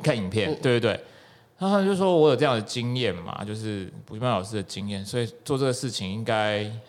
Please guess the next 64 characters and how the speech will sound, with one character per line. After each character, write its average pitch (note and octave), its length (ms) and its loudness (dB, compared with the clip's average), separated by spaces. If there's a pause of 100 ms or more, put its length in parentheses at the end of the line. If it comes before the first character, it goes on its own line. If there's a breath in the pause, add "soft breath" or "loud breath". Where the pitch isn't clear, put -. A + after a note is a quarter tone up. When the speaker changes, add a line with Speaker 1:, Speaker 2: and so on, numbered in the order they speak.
(180)
Speaker 1:
呃， G2+ 120 -16
驾 A#2 140 -4
轻 A#2 180 -6
就 A2+ 160 0
熟， G#2 120 -6
就 C#3+ 80 -4
是 E3 140 -2
骗 D3+ 200 0
老 A#2 100 4
板 G#2+ 140 2
上 B2+ 160 0
钩 A2+ 160 2
都 A#2 80 0
会 A#2+ 60 0
有 G2+ 60 0
这 F2+ 40 -8
种 F#2+ 160 -6
话， G2 220 -2
就 A2+ 60 -8
是 C3 60 0
老 - 120 4
板 D3+ 120 2
很 - 60 0
棒。 - 0 -
Speaker 2:
但 G3+ 100 2
他 - 0 -
开 D3+ 160 0
始 C#3 80 -2
也 F3+ 100 0
不 - 120 -8
是 G#3+ 340 0 (280)
对 G3+ 160 2
着 D#3 200 -4
人 D#3 300 -4
讲 C#3 180 -4
话， D#3+ 260 2
但 D#3 180 2
也 F3 100 2
不 E3 100 -6
是 F3+ 60 0
对 F#3+ 160 0
着 E3 60 0
镜 D3+ 180 -4
头 D3 160 -6
讲 - 200 -8
话。 D3+ 220 -2
Speaker 1:
对， C#3+ 160 2 (340 loud breath)
我， F3+ 220 2
我 E3 120 6
觉 F3+ 180 2
得 F#3+ 140 2
这 F3 120 0
完 C#3 320 6
全 B2 300 0
是 C3 100 -6
不 B2 140 0
同 F#2+ 200 -6
的 G2 80 -6
事 G2+ 180 -8
情， F#2+ 160 -12
所 D3+ 140 2
以 C#3+ 80 4 (160)
各 D3+ 200 8
位 C3 300 6